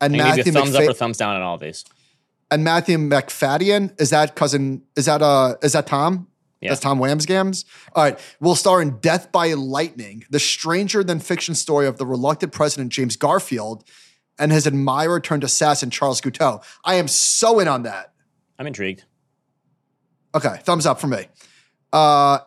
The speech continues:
Speaker 1: Eric stars Benedict Cumberbatch. Uh, set in the nineteen eighties New York, Eric is an emotional thriller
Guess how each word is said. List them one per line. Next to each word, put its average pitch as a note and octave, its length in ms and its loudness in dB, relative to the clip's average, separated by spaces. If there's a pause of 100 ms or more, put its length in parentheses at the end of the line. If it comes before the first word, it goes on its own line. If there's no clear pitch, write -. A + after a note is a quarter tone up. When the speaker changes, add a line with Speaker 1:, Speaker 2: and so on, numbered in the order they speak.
Speaker 1:
Eric F3+ 480 0
stars D3 460 2
Benedict E3+ 680 -2
Cumberbatch. D3 720 -2 (720)
Uh, C3+ 340 4
set F3+ 280 0
in F3 80 0
the D3+ 80 0
nineteen D3+ 320 -2
eighties E3+ 420 -2
New D3 80 0
York, F3 440 2
Eric D3+ 260 2
is - 80 -2
an D3 60 -2
emotional D3 440 0
thriller C#3+ 640 -2